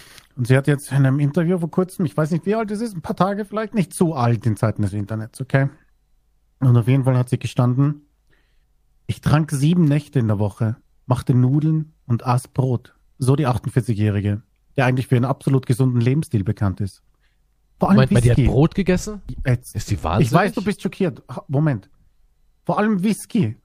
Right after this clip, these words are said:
Speaker 1: habe es ihr angetan. Ich habe im Lockdown jeden Abend zwei Gläser getrunken.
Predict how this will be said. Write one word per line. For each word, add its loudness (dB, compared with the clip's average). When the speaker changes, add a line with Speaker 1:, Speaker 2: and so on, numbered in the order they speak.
Speaker 1:
habe 0
es -4
ihr 0
angetan. -2
Ich -2
habe 2
im 2
Lockdown -2
jeden 0
Abend 0
zwei -2
Gläser 0
getrunken. -4